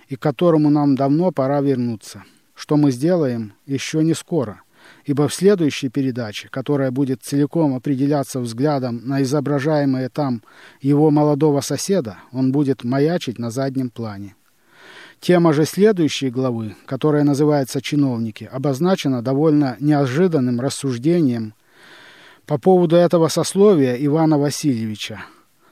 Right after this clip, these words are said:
самым неожиданным и диким, по словам автора, заключающего предыдущую, семнадцатую главу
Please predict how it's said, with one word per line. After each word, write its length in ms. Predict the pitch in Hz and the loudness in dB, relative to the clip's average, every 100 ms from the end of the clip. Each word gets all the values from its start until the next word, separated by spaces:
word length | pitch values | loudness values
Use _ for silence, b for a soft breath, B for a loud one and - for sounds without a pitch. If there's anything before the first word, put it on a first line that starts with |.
| b | b
самым 560 | - 160 165 156 147 151 | -2 2 4 4 2 2
неожиданным 760 | 156 160 139 185 165 160 156 | 2 2 2 2 2 0 0
и 60 | 156 | 0
диким, 500 | 131 139 - 107 95 - | -2 -4 -6 -14 -16 -16
по 120 | - 131 | -10 -6
словам 420 | 143 143 143 131 | -2 0 0 0
автора, 540 | 160 180 - 107 101 - b b - | -2 -2 -4 -10 -10 -16 b b -10
заключающего 1040 | 156 160 - 175 - 180 165 - 151 151 | -2 -2 2 0 2 2 2 0 0 0
предыдущую, 760 | 151 143 151 175 208 - 123 | 2 0 0 0 -2 -4 -6
семнадцатую 720 | 113 139 147 196 190 - 135 | -4 0 2 0 -4 -4 -4
главу 460 | 117 127 117 110 101 | -2 -4 -4 -6 -10